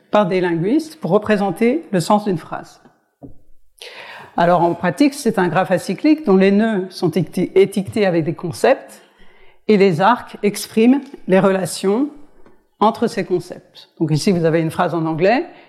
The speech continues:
et le, le graphe indique qu'il y a un événement de description d'une personne par une autre personne.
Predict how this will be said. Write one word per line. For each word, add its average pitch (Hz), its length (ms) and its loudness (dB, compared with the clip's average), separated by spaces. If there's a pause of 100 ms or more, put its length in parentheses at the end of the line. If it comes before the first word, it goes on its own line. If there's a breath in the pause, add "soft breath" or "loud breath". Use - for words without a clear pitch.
(260 loud breath)
et 180 160 4
le, 156 480 0 (420)
le 175 140 4
graphe 202 540 0 (840)
indique 208 380 4
qu'il 175 200 2
y 175 80 6
a 185 80 4
un 180 220 -2
événement 180 440 0
de 151 100 -2
description 185 720 0
d'une 180 200 2
personne 185 460 0
par 156 180 -4
une 160 120 0
autre 175 220 -2
personne. 196 540 0